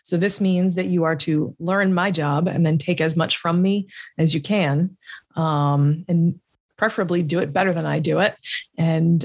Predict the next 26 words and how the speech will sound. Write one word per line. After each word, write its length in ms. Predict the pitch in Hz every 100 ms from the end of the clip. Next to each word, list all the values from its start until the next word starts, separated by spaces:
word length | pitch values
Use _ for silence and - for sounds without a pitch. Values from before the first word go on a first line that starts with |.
| -
um, 480 | 165 165 165 170 185
you 60 | 262
know, 100 | 240
little 240 | 247 262
by 140 | 247
little, 280 | 240 254 180
but, 200 | 147 180 - - -
you 60 | 277
know, 60 | 285
you, 360 | 269 302 269
you 140 | 262 294
can't, 500 | - 320 330 320 - _ _ _ _
when 200 | 247 247
you 200 | 254 254
are, 460 | 247 240 233 226 - _
you 120 | 240
know, 60 | 220
a 60 | 180
founder 420 | - 208 208 208
slash 340 | - 160 160
C 320 | - 208 196
E 60 | 190
O, 120 | 180
you 120 | 196
can't 260 | 214 240 220
just 300 | 240 -